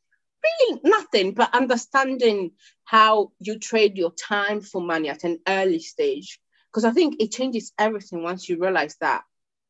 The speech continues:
because a lot of people go, "Oh, I'm not gonna invest," or, "I've never, I've never, um, traded before." We trade our time for money every time. When you go to the office and you clock in at nine, you're trading time for money. So we all trade.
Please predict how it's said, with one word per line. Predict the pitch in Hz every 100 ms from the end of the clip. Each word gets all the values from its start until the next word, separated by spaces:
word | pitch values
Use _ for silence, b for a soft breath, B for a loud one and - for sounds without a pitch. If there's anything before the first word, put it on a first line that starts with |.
| _ _ _ _ _ -
because | 233 254 -
a | 277
lot | 285
of | 294
people | 240 220
go, | 220 233
"Oh, | 262 233 202 - B 226 B
I'm | 285
not | 339 233
gonna | 202 170
invest," | 165 196 180 180 - -
or, | 180 180 175 - B
"I've | 208 208
never, | 226 233 220 214 190 170 -
I've | 190
never, | 202 214 202 190 180 170
um, | 180 170 170 -
traded | 220 208 196 165
before." | 151 - 139 - _ _ -
We | 202
trade | 208 214
our | 202 165
time | - 180
for | 175 175
money | 170 160
every | 175 170
time. | - 151 127 b -
When | 170
you | 165
go | 220
to | 240 240
the | 233
office | 147 - - 147 156 _ b b b
and | 165 170
you |
clock | 160 226 233 -
in | 202
at | 185 -
nine, | 165 135 131 135 -
you're | 185
trading | 160 - 180 170 170
time | - 185 170 165
for | - 156
money. | 156 139 139 -
So | 196
we | 202
all | 214 214
trade. | - - -